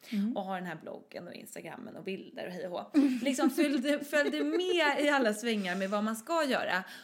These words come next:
Speaker 2: Och, eh, började dela med mig mer av liksom de här spirituella grejerna. Och bara, nej men jag känner att det är det här jag vill göra. Och jag känner att det är det här jag vill skriva om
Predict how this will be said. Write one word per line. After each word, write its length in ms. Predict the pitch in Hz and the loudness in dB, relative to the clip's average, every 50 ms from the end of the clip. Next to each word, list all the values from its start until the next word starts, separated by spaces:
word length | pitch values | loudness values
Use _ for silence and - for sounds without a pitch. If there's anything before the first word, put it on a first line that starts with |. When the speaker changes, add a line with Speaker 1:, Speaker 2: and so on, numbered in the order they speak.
| 214 - _ | -18 -6 _
Speaker 2:
Och, 300 | 269 247 247 - - - | -4 -4 -4 -8 -10 -6
eh, 160 | 233 208 214 | -6 -2 -2
började 360 | 220 208 277 269 254 233 247 | 0 0 0 0 0 0 0
dela 300 | 233 214 269 262 262 262 | 0 -2 -2 -2 0 -2
med 280 | 269 294 330 339 330 302 | -2 -2 -2 -2 -2 -2
mig 140 | 285 277 247 | -2 -2 0
mer 260 | 214 190 175 170 170 | 0 0 -2 -2 -2
av 260 | 170 170 170 170 180 | -4 -4 -6 -8 -10
liksom 220 | 180 185 190 196 190 | -10 -8 -8 -8 -8
de 80 | 185 | -6
här 100 | 180 175 | -8 -8
spirituella 840 | 175 - - 202 196 190 190 - - - 202 190 190 190 185 185 185 | -10 -8 -6 -6 -6 -4 -6 -6 -6 -4 -2 -2 -2 -2 -2 -4 -4
grejerna. 720 | 185 196 202 190 185 180 180 180 180 180 180 180 180 180 | -4 -4 -2 -2 -2 -4 -4 -6 -6 -4 -4 -4 -6 -6
Och 140 | - 226 220 | -4 -6 -4
bara, 200 | 208 233 208 196 202 - - - - - _ | -2 -2 -2 -2 -4 -10 -16 -20 -20 -16 _
nej 80 | - | -6
men 100 | 330 339 | -4 -4
jag 120 | 359 349 - | -4 -4 -6
känner 440 | - - 285 254 233 226 226 226 | -6 -4 -2 0 0 0 0 0
att 80 | 226 226 | -2 -2
det 60 | 240 | -2
är 20 | 220 | -4
det 60 | 208 | -4
här 200 | 190 185 170 170 | -4 -4 -4 -4
jag 140 | 170 156 151 | -6 -6 -6
vill 160 | 185 214 269 | -4 -4 -4
göra. 380 | 302 262 254 311 330 - - | -2 -2 -2 0 0 0 0
Och 100 | 175 233 | 0 0
jag 120 | 262 262 254 | 0 0 -2
känner 260 | - 233 208 196 190 | -4 -4 -4 -4 -6
att 60 | 190 | -6
det 60 | - 190 | -6 -6
är 40 | 185 | -6
det 60 | 190 | -6
här 100 | 170 165 | -8 -8
jag 180 | 170 170 165 | -8 -8 -8
vill 160 | 160 170 165 156 | -8 -10 -12 -12
skriva 520 | - - - 285 294 285 269 254 254 269 | -14 -10 -6 -4 -2 -2 -2 -2 -2 0
om 260 | 254 240 240 240 233 | 0 2 2 0 0